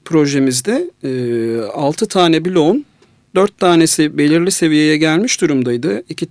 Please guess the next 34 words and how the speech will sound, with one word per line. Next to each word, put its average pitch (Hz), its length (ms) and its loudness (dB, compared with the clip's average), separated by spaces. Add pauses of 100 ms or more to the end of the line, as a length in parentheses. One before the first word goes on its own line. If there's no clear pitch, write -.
yani 127 200 0
dördün, 151 460 0 (420)
a-, 131 60 -4
altının, 170 640 -2
e, 139 300 0
ikisi 156 320 -2
belirli 175 300 2
seviyeye 160 340 0
gelmiş 165 400 0
durumdayız. 123 420 -2 (120)
Onuncu 147 360 0
katlar 131 380 -6
falan 127 340 -4
civarına. 123 540 -6 (580)
E, 127 300 -2
iki 196 300 -4
bloğu 190 500 6
temeli 175 360 4
atılmış 202 520 2
ve, 175 60 2
e, 160 520 -2
bir 151 60 2
miktar 139 380 0
birkaç 147 320 -4
kat 135 240 -4
yürümüş 160 380 -2
durumdaydı. 127 580 0 (320)
Kalan 196 240 2
iki 202 200 -2
bloğunun 180 340 4
temeli 185 380 2
henüz 208 200 2
atılmamıştı. 175 600 0
Şimdi, 185 360 2